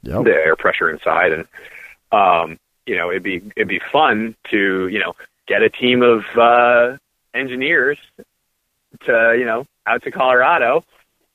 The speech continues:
Speaker 2: and have them do some experiments with actual, you know, equipment that can, you know, measure these things, and then do the same experiment at, you know, uh, sea level here in Massachusetts, to do it, you know, somewhere else, and actually start to try to map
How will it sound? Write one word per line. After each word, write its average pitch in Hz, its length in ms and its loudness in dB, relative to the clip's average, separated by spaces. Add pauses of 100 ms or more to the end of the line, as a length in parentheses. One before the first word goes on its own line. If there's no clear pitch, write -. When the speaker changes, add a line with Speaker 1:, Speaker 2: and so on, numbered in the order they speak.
(180)
Speaker 2:
and 113 300 -2
have 123 200 -2
them 123 220 -6
do 127 180 -2
some 120 180 -6
experiments 139 640 0
with 101 200 0
actual, 117 720 4
you 117 100 -4
know, 101 220 -4 (480)
equipment 131 600 -2
that 98 160 -2
can, 101 480 -6
you 92 140 -4
know, 92 60 -4
measure 98 460 0
these 87 260 -4
things, 92 260 -8
and 101 80 -4
then 101 180 0
do 101 140 0
the 101 140 -2
same 104 180 -2
experiment 104 640 -2
at, 98 300 0 (240)
you 98 100 -6
know, 101 280 -4
uh, 113 180 -2 (100)
sea 156 100 4
level 85 280 2
here 98 160 0
in 104 60 -2
Massachusetts, 98 580 -2
to 90 200 2
do 98 180 2
it, 98 100 4
you 110 80 -4
know, 110 300 -2
somewhere 127 280 0
else, 101 260 0
and 92 160 -4 (440)
actually 113 420 -2
start 107 260 -2
to - 60 -20
try 104 180 -2
to 92 60 -4
map 90 500 -4